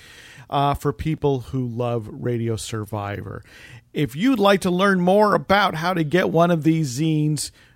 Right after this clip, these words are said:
we encourage you to go to radiosurvivor dot com slash zine,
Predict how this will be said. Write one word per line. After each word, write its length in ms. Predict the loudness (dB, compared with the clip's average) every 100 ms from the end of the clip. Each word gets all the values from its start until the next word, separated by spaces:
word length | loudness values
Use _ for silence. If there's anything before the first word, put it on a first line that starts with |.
| _ _ _ _ -10
we 220 | -2 -2
encourage 340 | 0 0 0
you 100 | 0
to 60 | 0
go 200 | 2 0
to 120 | 0
radiosurvivor 800 | -2 0 0 0 -2 0 0 -2
dot 220 | -2 -2
com 460 | -2 0 0 -2 -6
slash 600 | -10 -4 -2 0 -2 -6
zine, 640 | -8 -6 0 2 4 2